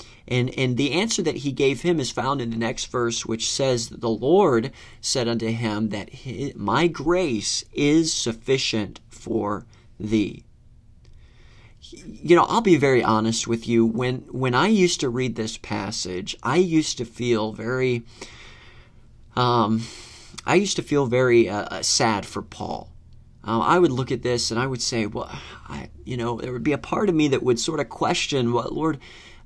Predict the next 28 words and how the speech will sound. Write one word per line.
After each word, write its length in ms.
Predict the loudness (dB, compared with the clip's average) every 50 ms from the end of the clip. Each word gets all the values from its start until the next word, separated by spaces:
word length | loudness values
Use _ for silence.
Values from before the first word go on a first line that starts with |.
| -20 -20 -16 -14 -14 -14 -8
Paul 280 | -4 -4 -2 0 0
went 140 | 0 0 0
through 160 | 0 -2 -2
so 240 | -2 -2 -2 -2 -2
much. 360 | 0 0 0 0 0 -4 -8 -10 -10
Why 680 | -12 -10 -10 -8 -8 -8 -6 -6 -4 -2 0 0 0 2
didn't 300 | 4 4 4 4 2 0
you 140 | 0 0 0
give 300 | 0 -2 -4 -4 -4 -6
him 380 | -4 -2 -2 0 0 -2 -4 -6 -10 -18 -20 -20 -20 -8 -6
or 220 | -4 -4 -2 -2
answer 440 | 0 0 0 0 0 0 -2 -2 -2
in 80 | -2
the 80 | -2 0
way 260 | 0 0 0 0 -2
that 280 | -2 -2 -4 -6 -6 -4
he 120 | -4 -4
was 220 | -2 -2 -2 -2 -2
asking 500 | -4 -4 -4 -6 -8 -8 -8 -6 -6 -6
you 160 | -6 -8 -8
to?" 400 | -10 -10 -6 -4 -4 -4 -6 -8 -16 -20 -20 -20 -20 -20 -20 -20 -20 -20 -14 -8 -6
Um, 420 | -6 -4 -4 -4 -6 -8 -10 -14 -20 -20 -20 -16 -10
he's 240 | -8 -8 -6 -2 0
one 140 | 0 0
of 60 | 2 4
your 140 | 2 2
choice 440 | 2 0 -2 -4 -2 -4 -4 -4 -4
servants. 680 | -4 -2 -2 -2 -2 -2 -2 -2 -2 -4 -8 -10 -12